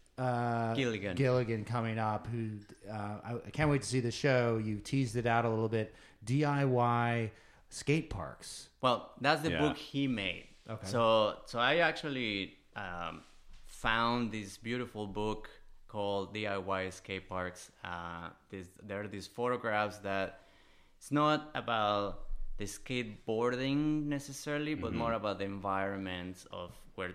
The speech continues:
Speaker 2: skateboarding takes place
Speaker 3: Yeah.
Speaker 2: and, and, uh, D I Y skate parks, you know, usually in, like, a remote area in the middle of nowhere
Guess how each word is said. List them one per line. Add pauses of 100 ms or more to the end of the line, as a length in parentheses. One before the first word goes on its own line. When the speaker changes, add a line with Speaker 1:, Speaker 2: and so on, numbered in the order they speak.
(120)
Speaker 2:
skateboarding
takes
place
Speaker 3:
Yeah.
Speaker 2:
and,
and,
uh, (440)
D
I
Y
skate
parks,
you
know,
usually
in,
like,
a
remote
area
in
the
middle
of
nowhere